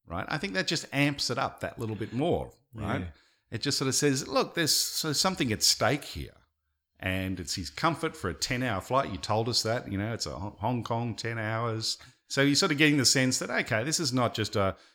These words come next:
Speaker 1: a Melbourne to Sydney, you know, one hour quick trip. This is something more substantial.
Speaker 2: Uh, absolutely. In fact, as you were saying that, I, I wasn't conscious about it, but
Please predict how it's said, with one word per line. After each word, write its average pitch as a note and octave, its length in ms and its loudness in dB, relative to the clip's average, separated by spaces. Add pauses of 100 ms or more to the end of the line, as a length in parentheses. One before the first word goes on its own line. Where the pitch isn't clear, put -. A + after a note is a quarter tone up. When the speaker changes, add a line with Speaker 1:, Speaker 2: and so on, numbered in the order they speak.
Speaker 1:
a A2 80 -2
Melbourne A2+ 400 6
to G2+ 100 0
Sydney, A2 400 2
you G2 340 -2
know, F#2+ 180 0
one G#2+ 240 4
hour G2 380 2
quick - 380 -6 (200)
trip. F3 400 0
This G2+ 200 -8
is E2+ 100 -6
something D#2+ 300 -6
more C#2+ 140 -8
substantial. - 540 -10 (120)
Speaker 2:
Uh, A#2 140 -6
absolutely. G#2+ 400 0
In G#2 80 0
fact, - 240 -4
as G#2 200 -2
you F#2+ 60 -2
were F2 60 -2
saying G#2+ 300 2
that, F2 100 -2
I, F2+ 60 -2 (140)
I A2 40 2
wasn't A#2 340 -2
conscious A#2+ 400 -2
about A#2+ 280 -2
it, D#3 100 -6
but G#2+ 160 -2